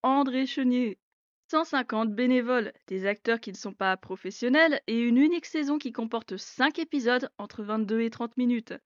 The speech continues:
Juste ce qu'il faut pour mettre en place un scénario qui tient sur tout l'épisode, avec un fil conducteur qui lie tout ça.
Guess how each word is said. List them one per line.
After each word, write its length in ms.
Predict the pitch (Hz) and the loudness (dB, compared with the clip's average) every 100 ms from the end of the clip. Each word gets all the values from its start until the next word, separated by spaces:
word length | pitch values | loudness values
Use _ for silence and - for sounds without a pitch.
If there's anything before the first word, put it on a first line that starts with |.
| _ _ _ - | _ _ _ -8
Juste 400 | 220 302 339 302 | -2 -2 -2 -8
ce 100 | - | -2
qu'il 140 | 294 | -4
faut 180 | - 311 | -2 -4
pour 160 | 247 220 | -2 -2
mettre 220 | 220 247 | -2 -4
en 80 | 233 | 0
place 260 | 240 240 | 0 0
un 80 | 202 | -12
scénario 500 | - 214 214 214 233 | -8 0 2 2 0
qui 140 | 220 | -8
tient 180 | 214 226 | -8 -6
sur 240 | - - 208 | -6 -10 -12
tout 240 | - 240 | -8 -4
l'épisode, 640 | 233 240 247 233 240 185 - _ - | -4 -2 -2 2 2 0 -12 _ -4
avec 320 | 196 196 202 | -2 -2 -4
un 60 | |
fil 200 | 196 196 | -6 -8
conducteur 600 | 190 196 214 226 311 311 | -10 -10 -10 -4 -2 -2
qui 240 | - 269 285 | 0 2 4
lie 240 | 262 262 | 2 0
tout 140 | 262 262 | -2 -2
ça. 340 | 247 214 | 0 0